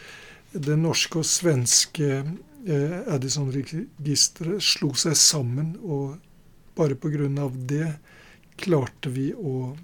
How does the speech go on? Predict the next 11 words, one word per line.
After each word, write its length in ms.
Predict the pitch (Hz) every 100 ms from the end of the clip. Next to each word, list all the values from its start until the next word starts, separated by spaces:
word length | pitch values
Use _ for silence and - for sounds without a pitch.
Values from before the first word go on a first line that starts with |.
| 208 -
å 80 | 185
gjennomføre 720 | 147 147 120 117 - 131 135
denne 240 | 127 123
studien, 540 | - - 120 113 143 160
da. 20 | - - - - - - - - - - - - -
Så 140 | 180
det 80 | 143
er 60 | 147
vi 220 | 151 151
veldig 340 | 165 135 127 135 -
stolte 640 | - - 151 107 - 151